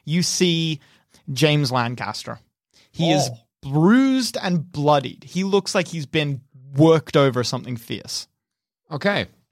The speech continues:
Speaker 3: Right. So now straight away, my assumption
Speaker 1: Mm-hmm.
Speaker 3: is that these rooms are probably housing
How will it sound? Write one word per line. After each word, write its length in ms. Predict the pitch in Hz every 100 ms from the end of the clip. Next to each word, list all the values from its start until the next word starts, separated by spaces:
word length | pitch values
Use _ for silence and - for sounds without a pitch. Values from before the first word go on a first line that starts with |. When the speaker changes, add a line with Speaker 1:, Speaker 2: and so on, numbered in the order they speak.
| _ _ _ _ _ _ _
Speaker 3:
Right. 480 | 110 151 208 - - -
So 240 | - 151 147
now 200 | 139 165
straight 240 | - 185
away, 80 | 165
my 300 | 147 147 139 - _ _ _
assumption 520 | - 147 117 131 175 - _ _ -
Speaker 1:
Mm-hmm. 200 | 117 120
Speaker 3:
is 120 | 107
that 160 | 117 95
these 240 | 127 110
rooms 320 | 107 120 113 -
are 240 | - 107
probably 260 | 98 113 107
housing 540 | 104 104 98 98 101